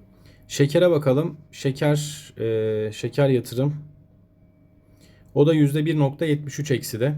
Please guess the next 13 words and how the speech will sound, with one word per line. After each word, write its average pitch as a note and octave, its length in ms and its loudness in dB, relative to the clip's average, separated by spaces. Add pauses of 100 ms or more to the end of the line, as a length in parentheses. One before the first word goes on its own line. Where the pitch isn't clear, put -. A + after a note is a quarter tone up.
(120)
Bir A#2+ 60 -6
on B2 220 2
bir A#2+ 100 0
doksan G2 420 -4
dörtte. A#2+ 400 -6 (560)
<clears throat> - 240 -2 (180)
Onun B2+ 180 2
da A#2+ 80 2
halka A#2 240 0
arz A#2 140 -4
fiyatı A#2 260 -2
yedi A2 260 0
lira. G#2 240 -2